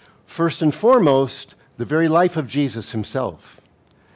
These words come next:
And I think that's the point the author is making, is that he's been going out of his way and he's really entering in now to send the message to the church in general that we have a high priest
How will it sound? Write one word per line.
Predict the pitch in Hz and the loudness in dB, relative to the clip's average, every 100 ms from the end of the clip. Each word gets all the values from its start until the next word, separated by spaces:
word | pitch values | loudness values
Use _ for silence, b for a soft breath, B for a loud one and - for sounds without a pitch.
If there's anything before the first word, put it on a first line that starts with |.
| b | b
And | 120 | 0
I | 139 | 0
think | 143 208 | 4 4
that's | 202 190 - | 4 0 0
the | 160 | -10
point | - 180 180 175 | -2 2 2 2
the | 143 | -4
author | 139 156 156 151 | -2 -4 -4 -4
is | 123 104 | -4 -6
making, | 107 120 110 95 80 - b b b b - | -6 -6 -6 -14 -14 -20 b b b b -6
is | 131 - | -6 0
that | 139 123 117 - b b | 0 2 -2 -10 b b
he's | - 143 139 - - _ _ 147 101 | -6 -2 -2 -6 -18 _ _ -18 -10
been | 120 143 | 0 0
going | 131 160 233 220 | 2 6 8 8
out | 185 180 | 6 4
of | 151 | 2
his | 143 | -2
way | 113 147 151 | 0 2 4
and | 147 | 2
he's | 135 120 | 0 2
really | 202 202 | 2 4
entering | 170 165 151 160 165 | 4 4 4 4 4
in | 185 180 | 4 2
now | 135 131 | 2 0
to | 131 117 | -4 -10
send | - 175 185 175 | -4 0 2 0
the | 143 | 0
message | 139 196 - 156 123 - | 0 0 -2 -8 -8 -12
to | 147 147 139 B B B - | -6 -4 -4 B B B -8
the | 165 | -8
church | - - 233 160 117 - | -6 -2 2 2 0 -4
in | 135 117 | -4 0
general | 175 226 139 110 113 123 B B - | 0 2 0 0 -4 -6 B B -2
that | 147 | -2
we | 147 226 220 | -2 -4 0
have | 202 165 | 2 2
a | |
high | 143 170 185 | 0 0 0
priest | 180 - 190 143 123 - | -2 -2 0 0 -4 -14